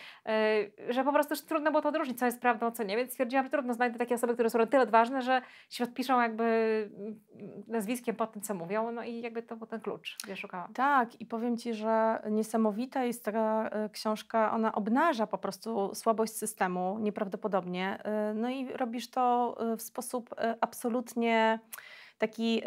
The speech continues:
Speaker 2: y, transparentny, nie przebierając, y, lekarze też nie przebierają w słowach.
Speaker 1: Tak.
Speaker 2: I to jest, y, mm, i to jest niesamowite, że tam widać, y, widać, y,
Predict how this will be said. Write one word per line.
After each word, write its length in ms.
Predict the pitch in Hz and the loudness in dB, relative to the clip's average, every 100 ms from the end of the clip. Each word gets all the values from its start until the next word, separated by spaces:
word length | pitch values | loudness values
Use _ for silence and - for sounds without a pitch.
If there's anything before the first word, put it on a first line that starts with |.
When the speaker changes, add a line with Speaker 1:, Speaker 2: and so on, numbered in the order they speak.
| 220 | 2
Speaker 2:
y, 40 | |
transparentny, 1040 | 214 233 233 - 226 233 240 240 240 233 240 | 2 2 2 6 6 6 2 0 2 2 0
nie 120 | 226 | 0
przebierając, 640 | 226 220 233 233 240 240 | 0 2 6 6 4 2
y, 280 | - 240 226 233 | 0 0 0 2
lekarze 340 | 233 233 262 247 | 2 4 2 2
też 200 | 262 - | 0 -2
nie 80 | |
przebierają 400 | 240 226 240 233 | -2 2 4 4
w 40 | 233 | 2
słowach. 500 | - 240 165 170 160 | 6 6 6 4 2
Speaker 1:
Tak. 80 | - - - - - - | -4 -16 -20 -20 -14 -10
Speaker 2:
I 80 | |
to 240 | - 262 330 | 2 6 8
jest, 360 | 311 - - | 6 0 -2
y, 40 | 254 240 233 226 - - | 2 4 4 2 -4 -2
mm, 920 | 220 214 214 208 202 196 190 185 196 - - - - | 2 4 4 2 0 -2 -4 -6 -10 -14 -20 -20 -12
i 80 | 214 | 2
to 80 | 277 | 2
jest 140 | 294 | 2
niesamowite, 540 | 294 277 254 233 254 | 0 2 2 2 0
że 80 | 254 | -2
tam 260 | 247 247 233 - | 2 2 0 -4
widać, 920 | 202 185 262 226 208 226 262 - - - | -6 -2 0 4 6 6 4 0 -8 -4
y, 760 | 233 233 226 220 220 - _ 214 | 2 4 6 4 2 -6 _ -6
widać, 540 | 226 220 247 247 - | 0 2 2 0 0
y, 120 | 220 | 0